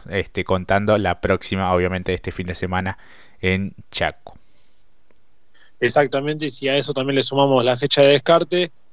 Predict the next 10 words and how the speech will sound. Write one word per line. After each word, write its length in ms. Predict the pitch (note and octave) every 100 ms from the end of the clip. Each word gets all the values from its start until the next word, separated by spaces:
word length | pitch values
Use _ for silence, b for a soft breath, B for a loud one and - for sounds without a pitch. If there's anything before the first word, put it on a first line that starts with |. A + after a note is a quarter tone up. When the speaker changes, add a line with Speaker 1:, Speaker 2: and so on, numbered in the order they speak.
| -
Speaker 2:
otro 360 | C3 C3+ C3+ C3
de 100 | B2
los 320 | A#2+ A#2+ A2+
desencadenantes 720 | A#2 - B2+ C3 C3 C#3 D3 C#3
que 120 | B2
pueden 400 | B2+ C#3+ C3+ A#2 -
quizás 460 | C3 B2 D3 C3 -
variar 360 | B2 C3 D3 C3+
un 140 | B2
poco, 320 | C#3+ C#3 B2+